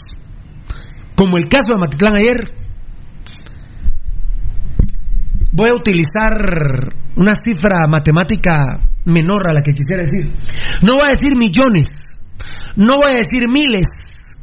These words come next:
no voy a decir cientos, pero decenas de casos hay.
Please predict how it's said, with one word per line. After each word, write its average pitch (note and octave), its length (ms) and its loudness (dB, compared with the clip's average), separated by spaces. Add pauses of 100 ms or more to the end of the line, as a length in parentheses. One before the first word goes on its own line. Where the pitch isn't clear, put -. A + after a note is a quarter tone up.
(280)
no G#3 160 4
voy C4 120 2
a - 40 2
decir A#3+ 280 0
cientos, A#3+ 600 -2 (1300)
pero F#3 200 4
decenas A#3 360 0
de F#3 100 2
casos F#3+ 240 0 (100)
hay. - 100 -4